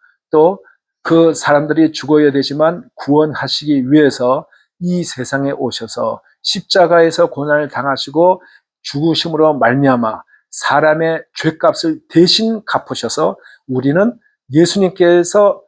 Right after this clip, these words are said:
죄를 속량하셨기 때문에 더는 죄인이 아니다. 그것을 믿고, 어, 받아들일 때에 우리는 죽지 않고 영생을 얻게 된다는 것입니다. 어,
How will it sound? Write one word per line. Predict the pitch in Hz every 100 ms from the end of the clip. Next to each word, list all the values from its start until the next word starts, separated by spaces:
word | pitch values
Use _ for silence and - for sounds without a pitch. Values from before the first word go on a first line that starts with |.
| _ _ _ _
죄를 | - 156 160 185 -
속량하셨기 | - 196 190 190 190 - - 156 151
때문에 | 131 139 175 - - _ _ _
더는 | - 139 139 139 _ 143 165
죄인이 | - 131 123 127 123
아니다. | - - - - - - _
그것을 | - 160 165 175 165 135
믿고, | 123 139 - 135 156 - _ _ _
어, | 131 127 123 123
받아들일 | 135 143 135 139 123 -
때에 | 123 117 127 180 - _ _ -
우리는 | 127 139 135 131
죽지 | - 139 - - 156 147
않고 | 123 113 - 160 - -
영생을 | 131 131 135 - 143 143 127
얻게 | 123 - 135 127 123
된다는 | 107 113 113 104
것입니다. | 101 123 117 117 113 110 _ - - - 113
어, | 117 127